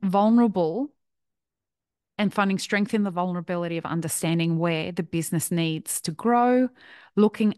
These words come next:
at what we're not doing well, finding ways to ask for help from each other, from within the business, from outside of the business, and learning how to have better conversations with the stakeholders inside and outside of the business. Would you agree,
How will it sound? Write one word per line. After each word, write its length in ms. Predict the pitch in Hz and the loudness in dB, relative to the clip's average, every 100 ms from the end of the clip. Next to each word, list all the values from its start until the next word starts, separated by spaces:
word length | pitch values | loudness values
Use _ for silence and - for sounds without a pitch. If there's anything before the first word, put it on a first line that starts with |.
| 185 | -2
at 200 | 185 - | -4 -2
what 260 | 185 - | -2 -2
we're 100 | 180 | 0
not 200 | 175 - | -2 -2
doing 320 | 180 170 165 | -2 0 0
well, 500 | 165 175 202 277 330 _ _ _ _ _ _ _ _ - | 0 0 0 -2 -6 _ _ _ _ _ _ _ _ 0
finding 400 | 196 190 190 185 | 0 2 0 -2
ways 440 | 185 180 180 - | 0 -2 -2 -6
to 180 | - 202 | -4 -2
ask 280 | - 165 - | 0 0 -2
for 120 | - | -8
help 340 | 165 - 247 - | -4 0 0 -2
from 220 | - 185 | -2 0
each 200 | 165 - | 0 0
other, 420 | 233 214 226 220 | 0 2 2 2
from 300 | - - 175 | -2 -4 -2
within 320 | 170 190 226 | 0 4 6
the 60 | 220 | 4
business, 540 | 196 214 190 202 196 | 2 -2 -2 -4 -6
from 180 | - 175 | -6 -4
outside 340 | 175 190 202 190 | -4 0 0 0
of 60 | |
the 100 | 190 | -2
business, 540 | 170 180 196 180 170 - | -4 -4 -2 -2 -2 -2
and 180 | 185 | 0
learning 240 | 190 190 190 | 2 2 0
how 160 | 185 | -2
to 120 | 185 175 | -2 -2
have 280 | 175 175 - _ - | -2 -4 -6 _ -4
better 200 | 175 170 | -2 -2
conversations 960 | - 175 165 - 175 - 170 175 - - | -2 -2 -2 -2 -2 -2 -4 -4 -6 -4
with 240 | 165 156 _ _ - - _ _ _ - | -4 -4 _ _ -20 -20 _ _ _ -2
the 160 | 180 175 | 0 0
stakeholders 840 | - 196 - 202 185 185 175 - - | 0 -2 0 0 2 0 0 -4 -2
inside 360 | 190 180 170 | -2 0 -2
and 120 | 175 165 | -2 -4
outside 300 | - 170 165 | -4 -4 -6
of 80 | |
the 60 | 165 | -6
business. 600 | 175 165 - - - - _ | -10 -12 -12 -12 -12 -14 _
Would 100 | 185 | -2
you 80 | 208 | 0
agree, 480 | 190 160 165 254 | 2 0 -2 -4